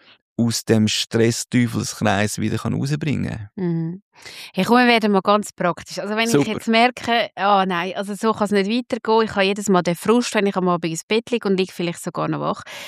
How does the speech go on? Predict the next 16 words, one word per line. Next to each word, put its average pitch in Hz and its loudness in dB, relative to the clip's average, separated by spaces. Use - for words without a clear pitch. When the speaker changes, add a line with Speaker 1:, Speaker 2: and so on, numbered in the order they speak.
Speaker 2:
Ähm, 202 4
weisst 214 -2
du, 240 -6
wie 226 -2
kann 220 2
ich 254 -2
jetzt - -6
da 208 4
irgendwie 220 2
eine 196 -4
Veränderung 196 0
anfangen, 175 -2
in 160 -6
mein 160 -2
Leben 139 -8
hineinbringen? 117 -10